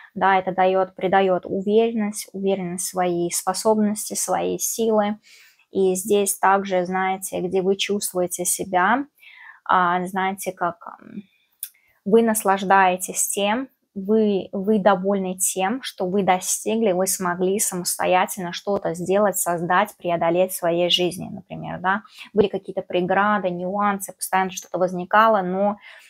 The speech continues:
здесь вы добились, вы, вы стали этим лидером, вы стали этим триумфатором, да, наконец-то добились своей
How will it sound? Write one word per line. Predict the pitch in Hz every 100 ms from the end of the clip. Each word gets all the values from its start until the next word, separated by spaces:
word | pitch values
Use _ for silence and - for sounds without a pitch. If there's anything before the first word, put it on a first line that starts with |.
| - 202
здесь | 185 226 233
вы | 185
добились, | 180 175 202 240 240 -
вы, | 208 185 185 185 185 180
вы | 180 196
стали | 208 - 185 180
этим | 185 - 175 185
лидером, | 208 214 226 208
вы | 185
стали | 185 185 180
этим | 175 175 170
триумфатором, | 180 170 170 - 208 233 220 220 214 - - - _
да, | - 185 196 196
наконец-то | 190 185 185 202 - 175
добились | 175 180 180 185 -
своей | 175 170 170 165